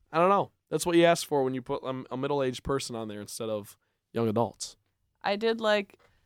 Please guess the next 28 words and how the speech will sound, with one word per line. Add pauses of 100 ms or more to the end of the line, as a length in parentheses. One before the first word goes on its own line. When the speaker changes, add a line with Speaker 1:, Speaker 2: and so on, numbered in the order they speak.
(160)
Speaker 2:
Hannah
Ann. (840)
I
did
like
h-, (120)
the
way
she
acted
in
that. (220)
She
was
just
like,
"Peter, (280)
why'd
you
do
this
to
me?"
You
didn't
like
it,
Julian?